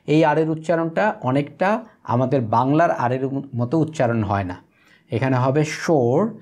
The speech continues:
আর ব্রিটিশ উচ্চারণ করলে হবে হলো শোর, শোর অথবা হবে হলো শোর। আরেকটা উচ্চারণ আছে, সেটা হচ্ছে sure, sure অথবা sure, যে কোনোভাবেই বলতে পারেন।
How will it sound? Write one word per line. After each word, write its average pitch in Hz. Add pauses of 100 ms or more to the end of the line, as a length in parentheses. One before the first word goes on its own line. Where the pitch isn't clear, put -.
(260)
আর 110
ব্রিটিশ 147
উচ্চারণ 156
করলে 127
হবে 113
হলো 120 (400)
শোর, - (480)
শোর 180 (420)
অথবা 147 (580)
হবে 123
হলো 139 (240)
শোর। 156 (500)
আরেকটা 185
উচ্চারণ 214
আছে, 139
সেটা 139
হচ্ছে 147 (180)
sure, 120 (560)
sure 156 (280)
অথবা 135
sure, 123 (640)
যে 120
কোনোভাবেই 151
বলতে 139
পারেন। 151